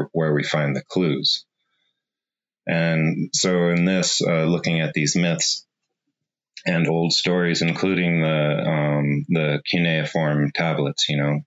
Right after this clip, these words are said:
the stuff that was written, uh, in clay.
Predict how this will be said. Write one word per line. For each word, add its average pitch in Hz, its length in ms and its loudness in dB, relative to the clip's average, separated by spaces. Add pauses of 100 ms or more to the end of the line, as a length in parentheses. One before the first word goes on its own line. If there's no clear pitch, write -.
(160)
the 71 420 -2
stuff - 400 -2
that 76 140 -2
was 73 160 0
written, 71 400 0 (1300)
uh, 73 320 0
in 73 220 0
clay. 73 480 -2